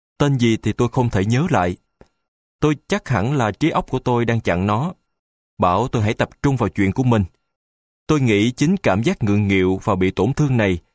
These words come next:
đã giúp thắp lên lòng hiếu kỳ của tôi về cuộc đời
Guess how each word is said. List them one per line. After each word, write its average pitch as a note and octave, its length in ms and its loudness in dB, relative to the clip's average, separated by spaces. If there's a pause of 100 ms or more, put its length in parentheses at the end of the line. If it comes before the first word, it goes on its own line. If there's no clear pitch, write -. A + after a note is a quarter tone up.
(300)
đã F2 240 0
giúp A2 200 -2 (120)
thắp - 240 -4
lên B2+ 280 0 (140)
lòng G2+ 220 0
hiếu B2 280 0
kỳ A2 140 2
của B2 160 -4
tôi C3+ 300 -2 (120)
về G2 140 0
cuộc - 260 -4
đời G#2 260 2